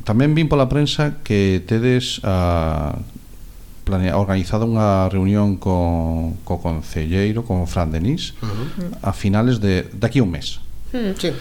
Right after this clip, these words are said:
Speaker 1: Vale, si antes puidades facerlle unha pregunta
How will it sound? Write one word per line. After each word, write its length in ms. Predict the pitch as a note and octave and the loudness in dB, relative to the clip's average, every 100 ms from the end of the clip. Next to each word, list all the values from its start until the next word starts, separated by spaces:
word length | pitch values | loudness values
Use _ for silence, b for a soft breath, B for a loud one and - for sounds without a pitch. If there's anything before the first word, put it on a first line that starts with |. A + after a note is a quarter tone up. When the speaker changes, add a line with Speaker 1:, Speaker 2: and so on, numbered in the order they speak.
| - - | -8 -4
Speaker 1:
Vale, 240 | G2+ - - | -4 -4 -4
si 380 | - - C#3 B2+ | -2 0 2 2
antes 480 | F#3 G#3 G#3 G3 - - | 2 2 0 -2 -4 -2
puidades 640 | C3 A#2+ C3 C3+ A#2 A2 - | 0 4 4 4 4 0 0
facerlle 420 | G#2+ B2 A2+ G#2+ | 0 0 0 0
unha 240 | G2 F2 | 0 0
pregunta 480 | E2+ E2+ A#2+ F2+ - | 0 0 -2 -4 -8